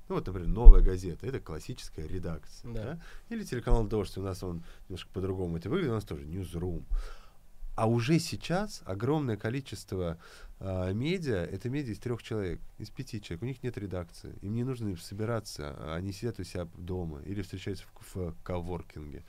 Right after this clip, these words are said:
Speaker 2: То есть мы пришли
Speaker 1: Причём
Speaker 2: к формату персональной журналистики такой, по
Speaker 1: Ну,
Speaker 2: сути.
Speaker 1: нет, это не персональная журналистика, просто это, э, просто это,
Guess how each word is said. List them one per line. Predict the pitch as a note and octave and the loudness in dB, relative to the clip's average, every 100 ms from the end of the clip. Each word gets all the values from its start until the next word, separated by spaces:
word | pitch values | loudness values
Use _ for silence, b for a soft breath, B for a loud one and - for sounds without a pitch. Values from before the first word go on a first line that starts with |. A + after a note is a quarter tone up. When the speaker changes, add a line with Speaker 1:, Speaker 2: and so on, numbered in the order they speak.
| A3 | -6
Speaker 2:
То | A#3+ | -4
есть | A3 | -2
мы | B3 | -4
пришли | A3 G#3 | -2 -2
Speaker 1:
Причём | B3+ G#3+ | 0 2
Speaker 2:
к | |
формату | A3 A#3 A#3 | 2 2 -2
персональной | - F#3+ G3+ F#3 G3 F3 | -4 -6 -4 -2 -2 -2
журналистики | F3 E3+ E3+ D#3 - - - | -4 -4 -4 -4 -10 -18 -16
такой, | - - F3 | -16 -14 -14
по | - E3+ | -12 -2
Speaker 1:
Ну, | E3 D#3 D3 | 2 4 4
Speaker 2:
сути. | B2+ | 0
Speaker 1:
нет, | C#3+ D3 A#2+ D#2 - | 0 2 2 0 -4
это | F#2 A#2 | -6 -4
не | A#2+ | -4
персональная | A#2+ D#3 E3+ A2+ | -2 2 2 2
журналистика, | A#2 B2 - | 0 -2 -4
просто | - A2+ - | -4 -2 0
это, | A#2 A2+ A#2+ | 0 2 0
э, | A#2 A2+ | 0 0
просто | A2+ C3 B2+ C3+ | -2 -4 -2 -2
это, | B2+ B2 | 0 0